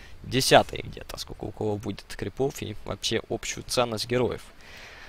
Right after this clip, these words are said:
А, ну, Клокверку никто не мешает, есть он уже второй левел, приобрёл себе. Как приобрёл? Получил. А на линии тем временем у Дарксира, видим, половина только первого левела.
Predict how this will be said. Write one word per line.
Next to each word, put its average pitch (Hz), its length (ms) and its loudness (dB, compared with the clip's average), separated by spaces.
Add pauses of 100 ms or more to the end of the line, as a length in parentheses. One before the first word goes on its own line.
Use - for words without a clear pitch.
(120)
А, 104 580 6 (200)
ну, 165 180 2 (260)
Клокверку 123 580 4
никто 110 340 0
не 135 80 0
мешает, 165 460 10
есть - 260 0
он 113 80 -4
уже 107 260 2 (400)
второй 117 360 2
левел, 143 380 10
приобрёл 110 540 2
себе. 107 300 0 (680)
Как - 180 -2
приобрёл? - 480 0
Получил. 120 520 2 (800)
А 104 260 8
на 117 120 6
линии 147 520 6
тем 110 280 -2 (120)
временем 113 540 2
у 107 200 -2
Дарксира, 131 500 2
видим, 113 380 2 (580)
половина 110 500 2
только 107 320 -4
первого 90 460 2
левела. - 300 -2